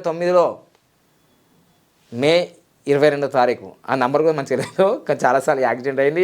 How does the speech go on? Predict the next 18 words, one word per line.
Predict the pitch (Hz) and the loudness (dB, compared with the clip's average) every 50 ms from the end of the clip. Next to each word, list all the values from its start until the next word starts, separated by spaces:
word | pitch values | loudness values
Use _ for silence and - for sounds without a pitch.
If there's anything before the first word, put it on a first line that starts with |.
| 175 143 | 2 2
అన్ని | 143 156 156 143 156 - - - - | 0 -2 -6 -6 -8 -12 -16 -8 -4
అందులో | 127 156 165 156 | 0 2 2 2
అనుభవం, | 156 156 160 156 156 214 | 2 2 0 2 2 2
కానీ | 262 240 254 | 0 0 0
తీసుకోవాలనుకో | 277 262 - - 262 262 262 269 277 - 285 | -2 -2 2 2 2 2 2 0 -4 -4 -2
తీసేసుకున్నా. | 277 269 277 - - 175 113 - - _ _ _ _ _ _ _ _ _ _ _ _ - 113 123 | 0 0 0 0 0 -10 -12 -14 -20 _ _ _ _ _ _ _ _ _ _ _ _ -4 -2 -2
మంచి | 151 165 240 | 2 4 4
వచ్చేటో | 262 - 269 254 247 196 185 | 4 4 4 2 2 2 2
జరిగిపోయిందిగా. | 196 240 254 226 269 254 202 123 104 - _ _ _ _ _ _ _ _ _ _ _ _ _ _ _ _ _ _ _ _ _ _ _ _ _ _ _ _ _ _ _ _ - 127 | 0 0 0 0 0 -2 -2 -4 -14 -16 _ _ _ _ _ _ _ _ _ _ _ _ _ _ _ _ _ _ _ _ _ _ _ _ _ _ _ _ _ _ _ _ -4 -2
కానీ | 139 170 190 185 170 | 0 0 0 -2 -6
న్యూమరాలజీలోకి | 160 170 180 190 190 185 185 180 180 170 165 | -6 -4 0 2 2 2 2 2 0 -2 -2
వచ్చిన | 160 160 160 160 160 | -6 -6 -8 -4 -2
తర్వాత | 156 160 180 190 185 165 | 0 0 0 0 -2 -4
అన్ని | 156 170 170 165 | -2 -4 -6 -4
step | 165 156 143 151 156 156 | -4 -6 -6 -6 -4 -2
by | 160 156 156 | -2 0 0
step | 160 147 147 151 143 | -2 -6 -4 -6 -8
తీసుకున్నా. | 123 - - - 107 | -10 -10 -12 -16 -20